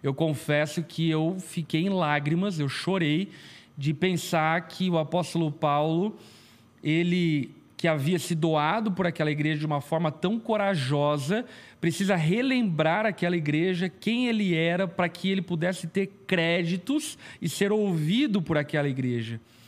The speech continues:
E isso certamente não foi uma situação muito confortável pra Paulo. Eu não consigo ler esse verso e pensar que Paulo tá querendo se promover. Eu acho que Paulo tava carregado de lamento e tristeza de ter que reafirmar algo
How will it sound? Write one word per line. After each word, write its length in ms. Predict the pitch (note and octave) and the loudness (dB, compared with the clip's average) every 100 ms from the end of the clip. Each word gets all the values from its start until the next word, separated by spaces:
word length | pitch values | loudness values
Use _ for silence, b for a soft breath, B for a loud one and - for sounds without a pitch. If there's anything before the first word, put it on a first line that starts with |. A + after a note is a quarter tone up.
| B B - | B B -2
E 120 | D3 | 0
isso 200 | F#3 F#3 | 0 -2
certamente 840 | - F3+ F3+ D3+ D3+ D#3+ - C#3+ - B B - | 0 0 2 2 2 0 0 -4 -4 B B -2
não 220 | D3+ E3 | 0 0
foi 220 | - E3 | 0 0
uma 140 | D#3 | 0
situação 500 | D#3 - D#3+ C#3+ - | -2 -4 -2 -2 0
muito 240 | D#3 D#3+ E3 | 0 0 -2
confortável 880 | D#3 E3 - E3 D3 D#3+ F3+ D#3 C#3 | -2 -2 0 -4 -2 0 0 0 0
pra 180 | C3 | -2
Paulo. 440 | B2 - B2 A2+ A#2+ | -2 0 0 0 -2
Eu 60 | |
não 100 | B2 | -2
consigo 600 | C3 D3 - F3+ F3+ F3+ E3+ B B B | -2 -4 -2 -2 0 0 -2 B B B
ler 420 | C#3 C#3+ D3+ F3 E3 | -2 2 4 2 2
esse 220 | D3+ C#3+ | 0 -2
verso 420 | C3 C#3+ D3 D3 | 0 2 2 -2
e 40 | |
pensar 320 | D#3 D#3+ D3 D3 | -2 -2 0 -2
que 140 | - | -2
Paulo 460 | D3 D3 C#3+ D3+ D3 | -2 2 2 2 0
tá 180 | D3+ D3 | 0 -2
querendo 500 | D#3 D3 D3 D3 C#3 B B | 0 0 0 0 -2 B B
se 220 | - D3+ | -6 -4
promover. 760 | C#3+ D#3 D3+ C#3 A2 C3+ C3 - B B B | 0 0 0 -2 -2 -2 -2 -4 B B B
Eu 200 | - B2 | -6 0
acho 260 | C3 C#3+ - | 2 0 -2
que 100 | D#3+ | -6
Paulo 240 | C#3+ D3 D3 | -2 0 0
tava 260 | D3 D#3 | 0 -2
carregado 640 | - D3 C#3+ C#3 C#3+ D#3 D#3+ | 0 0 0 2 2 2 0
de 80 | |
lamento 500 | D3 C#3+ C#3 D3+ G3+ | 0 2 2 0 0
e 60 | A3+ | -2
tristeza 640 | G3 G3 - E3 E3+ F3+ | -4 -6 -2 0 0 0
de 120 | F3+ E3 | 0 0
ter 200 | E3+ E3+ | -2 -2
que 140 | F#3 | 0
reafirmar 880 | D3 D#3+ A3 A#3+ - A3+ F#3+ F3+ F3 | 2 2 2 0 -2 -2 0 2 2
algo 540 | E3 E3 F3+ F3+ B3 | 2 2 2 2 0